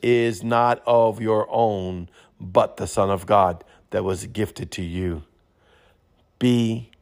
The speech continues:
the greatness that you are. Come on with me just for a moment. Be the greatness in Jesus Christ, Yeshua, our God, right now,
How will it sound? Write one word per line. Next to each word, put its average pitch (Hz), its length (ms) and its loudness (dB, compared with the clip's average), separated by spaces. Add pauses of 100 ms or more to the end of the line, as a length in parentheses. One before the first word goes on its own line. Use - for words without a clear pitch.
the 101 140 -4
greatness 92 800 0 (500)
that 92 300 -2
you 92 160 0
are. 82 300 4 (1040)
Come 104 200 2
on 95 160 4
with 98 140 -2
me 92 140 -2
just 92 240 -4
for 92 160 4
a 90 60 4
moment. 90 520 0 (880)
Be 107 540 2 (360)
the 110 180 2
greatness 92 880 0 (520)
in 117 360 4
Jesus 110 500 -2
Christ, - 640 2 (500)
Yeshua, 107 920 2
our 90 240 2
God, 92 560 2 (1080)
right 110 280 0
now, 107 380 2